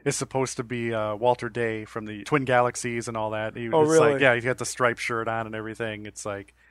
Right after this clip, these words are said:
Speaker 1: total, you know, paying homage to, to him and everything. Just, like, so little shit like that. So dang cool. Plus, uh, all the, uh, the voice actors were accurate too.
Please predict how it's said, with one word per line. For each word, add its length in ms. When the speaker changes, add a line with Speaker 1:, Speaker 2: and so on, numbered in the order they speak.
Speaker 1:
total, 440
you 80
know, 220
paying 240
homage 460
to, 300
to 180
him 280
and 80
everything. 400
Just, 320
like, 140
so 380
little 180
shit 220
like 200
that. 240
So 160
dang 240
cool. 320
Plus, 280
uh, 300
all 140
the, 280
uh, 180
the 120
voice 280
actors 440
were 260
accurate 460
too. 260